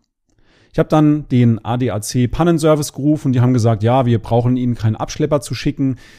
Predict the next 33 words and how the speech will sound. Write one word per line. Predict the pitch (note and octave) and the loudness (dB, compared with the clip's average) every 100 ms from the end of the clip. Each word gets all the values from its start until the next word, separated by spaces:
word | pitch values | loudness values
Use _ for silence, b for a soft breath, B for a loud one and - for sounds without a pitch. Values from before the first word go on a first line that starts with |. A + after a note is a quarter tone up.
| B | B
Wir | B2 A2 | 0 2
senden | B2 C3 B2+ | 2 2 -2
Ihnen | - A#2+ | -2 -4
einfach | G2 B2 B2 B2+ | -2 -4 -4 -6
einen | - G#2+ A2+ | -4 -2 -2
Pannendienst.“ | - D#3+ D#3 D3+ D#3 D3+ - - - - | 2 2 2 0 0 -2 -10 -20 -20 -10
War | - A#2+ | -6 -2
für | B2 | 0
mich | C3+ D3+ | 0 0
soweit | C3+ A2+ A#2 | -2 0 0
okay, | G#2 A#2+ C#3+ A#2+ | -2 0 2 2
weil | A#2 | 0
ich | B2 - | -2 -4
hatte | C3 | -8
schon | C3+ C#3 | -2 -2
den | B2+ | -2
Fall | - C3+ C3 A#2+ | -2 -2 0 -4
zwei, | - A#2+ | -6 -6
dreimal, | A#2+ A#2+ A2+ A#2+ B2 | -2 0 2 0 0
dass | A#2 - | -4 -6
bei | G#2+ A2 | -4 0
mir | A#2+ A#2+ | 2 0
am | G2+ | -2
Auto | G#2 B2 B2 A#2 | -6 -6 -4 -2
die | G#2+ G2+ - - - | -2 -4 -10 -16 -6
Batterie | A2+ A2+ C3 | -2 0 2
leer | C3+ C#3+ | 2 4
war, | C#3 C#3 C3+ - | 2 0 -4 -8
einfach | A#2 A#2+ A#2 | -8 -6 -2
leer | A#2 | -2
gesaugt | C3 A#2+ B2+ B2 A#2+ | -2 0 -2 -2 -4
war. | A#2+ A#2+ B B B B B B B | -4 -6 B B B B B B B
Und | - C#3+ C#3 C#3 C3+ - | 4 6 8 6 2 -6